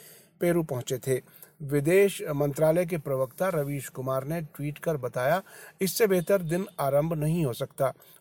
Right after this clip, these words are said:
उपराष्ट्रपति वेंकैया नायडू ने पेरू के राष्ट्रपति मार्टिन विजकारा से भेंट की। दोनों नेताओं ने कारोबार,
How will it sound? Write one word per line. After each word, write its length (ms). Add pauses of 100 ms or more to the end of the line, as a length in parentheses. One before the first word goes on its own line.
उपराष्ट्रपति 680
वेंकैया 460
नायडू 340
ने 180
पेरू 440
के 300
राष्ट्रपति 600
मार्टिन 500
विजकारा 500
से 160
भेंट 280
की। 220 (480)
दोनों 300
नेताओं 420
ने 140 (100)
कारोबार, 540